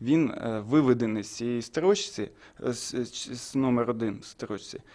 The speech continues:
і обліковується окремо. Хочу звернути на це увагу. Тобто тут будуть обліковуватися лише податкові накладні, зведені,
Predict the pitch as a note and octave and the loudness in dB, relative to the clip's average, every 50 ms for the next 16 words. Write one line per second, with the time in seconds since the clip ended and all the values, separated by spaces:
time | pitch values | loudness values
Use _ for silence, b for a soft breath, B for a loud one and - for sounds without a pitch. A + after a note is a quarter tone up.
0 | B B B - F#3 G3+ F3+ - - - C3 B2 B2+ B2+ - - D#3+ D#3 D3+ D3 | B B B 0 2 2 2 2 2 0 -2 0 -2 -2 2 4 4 6 6 4
1 | B2+ - - C3 - - C3+ C3+ - - C#3+ C#3 B2+ A2 G2 - - - - A#2+ | 4 4 2 0 0 0 -2 -4 -4 -2 0 2 2 2 0 -2 -6 -8 -10 -10
2 | - - A2+ A2+ A#2+ A#2 A#2+ C3+ B2 - - A#2+ A#2 G#2 - C3 C3 C3 C3 C3 | -8 -8 -8 -6 -4 -2 -2 -2 -2 -2 -4 -4 -4 -2 -2 -2 -2 -2 0 2
3 | C#3+ B2+ G2+ - - - B B B B B B B - D#3+ D#3 - - - F#2+ | 4 4 4 2 -2 -12 B B B B B B B 4 4 4 4 2 -8 -10
4 | - - D#3 D#3+ D3+ - - - - - A#2+ A#2+ C3+ C#3+ A#2 A2+ G#2 - - - | -2 2 4 4 4 2 -2 -12 -16 -10 -6 -2 -2 0 0 -2 -2 -4 -6 -14
5 | - - - - B2+ A2+ A#2 A#2 - - D#3+ E3 D#3 C3 A2+ A2 - G2 - - | -14 -8 -6 -4 -4 -2 -2 -2 2 4 6 6 6 6 4 2 -2 -6 -10 -10
6 | F2+ - b b b b b b - B2 C3+ B2+ - - D#3+ B2+ - - B2+ A#2+ | -10 -12 b b b b b b -4 -2 0 0 2 2 2 0 0 -2 -2 0
7 | B2 B2+ - - C#3+ C3 A#2+ A2+ A2+ A2 G#2 - B2 B2+ B2+ D#3 E3+ E3+ D#3+ E3 | 0 0 0 2 2 2 2 2 0 -2 -2 0 0 2 2 2 2 2 0 -2
8 | B B B B - G#2 G#2+ A#2 A2+ C3 C#3 C#3 B2 A2 A2+ A2+ - - | B B B B -14 -10 -8 -4 2 4 4 4 4 2 0 -2 -2 -4